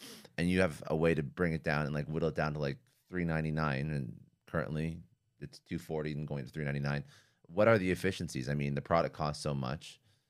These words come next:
You're, or, or is it because it's a new market and the price point hasn't really been set yet?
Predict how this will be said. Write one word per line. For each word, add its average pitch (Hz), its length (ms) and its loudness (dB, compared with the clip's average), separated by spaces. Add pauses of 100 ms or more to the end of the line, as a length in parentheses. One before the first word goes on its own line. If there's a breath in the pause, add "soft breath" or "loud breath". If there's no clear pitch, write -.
(180)
You're, 76 280 0 (420)
or, 104 300 8
or 131 280 12
is 107 120 4
it 95 40 -4
because 92 200 -2
it's 87 120 -4
a 87 40 0
new 87 140 4
market 80 400 0
and 73 260 -2
the 71 60 -4
price 78 280 -2
point 78 160 -4
hasn't 73 200 -2
really 73 140 -2
been 65 140 -6
set - 260 -8
yet? - 180 -10